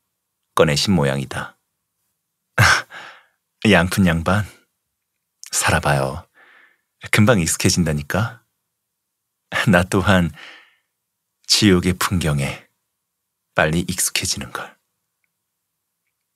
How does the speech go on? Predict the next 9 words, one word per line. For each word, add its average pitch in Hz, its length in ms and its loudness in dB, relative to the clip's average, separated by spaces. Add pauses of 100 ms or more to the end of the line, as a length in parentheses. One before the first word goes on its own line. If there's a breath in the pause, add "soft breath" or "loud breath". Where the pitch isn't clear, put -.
(640)
일상은 107 420 4
어지간해서는 92 760 4
비틀어지지 - 640 -2
않는다. - 600 -4 (1120)
집 92 200 0
앞 85 200 0
골목길에서 82 720 0
누가 78 300 0
죽어나가도, - 840 -6